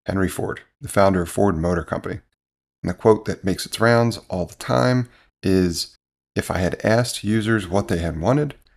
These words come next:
they would have said a faster horse." You may have heard this in different contexts, but I'm sure it has crossed your path maybe once or twice before. I hear it all the time.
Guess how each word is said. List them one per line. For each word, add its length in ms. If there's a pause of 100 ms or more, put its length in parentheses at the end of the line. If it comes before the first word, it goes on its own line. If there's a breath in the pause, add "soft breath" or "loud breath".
(100)
they 120
would 100
have 160
said 460
a 20
faster 540
horse." 540 (680)
You 60
may 80
have 180
heard 200
this 300
in 420 (220)
different 320
contexts, 720
but 120
I'm 80
sure 580 (340 loud breath)
it 140
has 540 (200)
crossed 280
your 100
path 340
maybe 560 (400 soft breath)
once 200
or 60
twice 280
before. 440 (180)
I 100
hear 180
it 60
all 120
the 180
time. 100